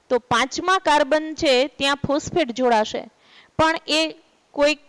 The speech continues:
ચોક્કસ બંધ વડે જોડાય તો એ બંધ કયો હશે? તો ફોસ્ફેટ અને જે કાર્બન જોડાશે, અહીંયા આપણે આમ બતાવીએ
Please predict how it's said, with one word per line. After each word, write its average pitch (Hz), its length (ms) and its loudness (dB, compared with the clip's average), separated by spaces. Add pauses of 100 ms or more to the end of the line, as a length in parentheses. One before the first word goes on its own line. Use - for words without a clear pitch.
(100)
ચોક્કસ 294 360 -4
બંધ 262 260 0
વડે 311 280 4
જોડાય 240 460 0 (320)
તો 285 60 0
એ 277 240 2
બંધ 277 360 0
કયો 339 360 2
હશે? 302 320 0 (380)
તો 294 120 0
ફોસ્ફેટ 320 680 0
અને 330 440 0 (300)
જે 226 220 -4
કાર્બન 269 540 0
જોડાશે, 269 520 0
અહીંયા 247 320 -2
આપણે 277 240 0
આમ 269 300 -2
બતાવીએ 247 520 0